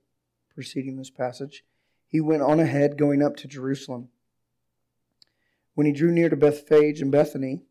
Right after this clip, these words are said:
at the mount that is called Olivet, he sent two of the disciples, saying, "Go into the village in front of you,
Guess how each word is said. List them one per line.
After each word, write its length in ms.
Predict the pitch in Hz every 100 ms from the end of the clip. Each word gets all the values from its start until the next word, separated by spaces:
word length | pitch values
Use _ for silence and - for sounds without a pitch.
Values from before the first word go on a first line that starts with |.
| _ _ _ _ 139
at 100 | 127
the 60 |
mount 260 | 131 143 143
that 100 | 139
is 100 | 127
called 220 | - 139
Olivet, 520 | 139 139 127 143 147
he 140 | 135 139
sent 340 | - 143 -
two 180 | - 170
of 120 | 156
the 60 | 151
disciples, 680 | 135 147 147 147 165 156 -
saying, 440 | 160 151 131 127 _ _ _ _ _ _ 151
"Go 160 | 180
into 180 | 202 196
the 80 | 165
village 340 | 147 165 165
in 100 | 147
front 260 | 139 165 165
of 120 | 135
you, 260 | 120 127